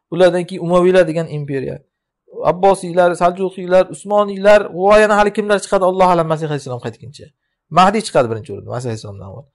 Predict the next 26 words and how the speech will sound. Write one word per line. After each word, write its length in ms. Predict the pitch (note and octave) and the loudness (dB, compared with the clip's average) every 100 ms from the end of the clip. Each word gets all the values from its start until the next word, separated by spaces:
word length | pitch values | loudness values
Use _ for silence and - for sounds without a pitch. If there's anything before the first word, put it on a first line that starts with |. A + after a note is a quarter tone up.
| _ _ _ - | _ _ _ 0
Mahdi 260 | E3 F#3+ G#3+ | 2 2 0
ham 100 | F#3 | -2
bo'lmasligi 320 | C#3+ B2 C3+ | -4 -6 -16
kerak. 140 | G#2+ | -16
Nimaga 260 | B2 E3 F3 | -6 -2 -2
desa, 120 | E3+ | -2
Masih 220 | F3+ D#3 | -2 -4
chiqadi. 320 | C#3 - - - _ _ _ _ _ _ _ _ _ _ _ _ _ _ | -10 -16 -18 -18 _ _ _ _ _ _ _ _ _ _ _ _ _ _
A, 160 | A#2+ | -6
bu 120 | D3+ G#3+ F3+ - _ _ _ | 4 4 4 -6 _ _ _
uch 160 | G3+ - G3+ | -12 -12 -8
ming 220 | A#3 A3+ A3 | -6 -4 -2
yillar 300 | A3+ A#3 A#3+ | 0 4 4
o'tib 180 | A#3 | 2
ketadi 260 | A#3 A3+ G#3 | 0 2 4
ehtimol 300 | F#3+ G3+ F#3+ | 2 0 2
unga 180 | F3 E3+ E3 | 2 0 2
qadar 180 | C#3 A2 | 2 2
hali. 240 | F2 E2 _ _ _ _ _ - | -4 -12 _ _ _ _ _ -4
O'shangacha 580 | G3 G3 A3 F3+ G3 G#3+ | 0 4 4 2 0 2
xo'p, 200 | F3 E3 | 2 0
nima 180 | C#3+ D3+ | -2 -2
qiladi 260 | D3+ B3 C4+ | 2 4 4
insoniyat? 440 | C4 G3+ D3 G#2+ - | 0 -2 -2 -4 -2
Qanday 320 | F3 C#4+ C#4+ | -2 0 0
yashaydi? 360 | B3 A3 C#3 | 2 2 -2